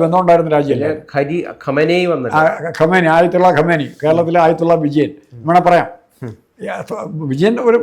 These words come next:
Speaker 1: വേറൊരു താലിബാനാ, മാർക്സിസ്റ്റ് താലിബാൻ.
Speaker 2: ഉം.
Speaker 1: എല്ലാവരും മാർക്സിസ്റ്റ് പാർട്ടി ആയിരിക്കണം,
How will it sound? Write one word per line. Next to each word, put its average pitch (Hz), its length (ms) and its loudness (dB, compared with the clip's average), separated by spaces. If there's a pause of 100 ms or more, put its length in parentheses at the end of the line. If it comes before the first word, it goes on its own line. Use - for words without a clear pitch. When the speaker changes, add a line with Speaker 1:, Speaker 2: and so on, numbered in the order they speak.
Speaker 1:
വേറൊരു 226 400 2
താലിബാനാ, 214 340 0 (720)
മാർക്സിസ്റ്റ് 180 440 -2 (100)
താലിബാൻ. 170 340 4 (240)
Speaker 2:
ഉം. 113 120 -16 (380)
Speaker 1:
എല്ലാവരും 180 340 2
മാർക്സിസ്റ്റ് 165 340 -4
പാർട്ടി 170 180 2
ആയിരിക്കണം, 160 300 2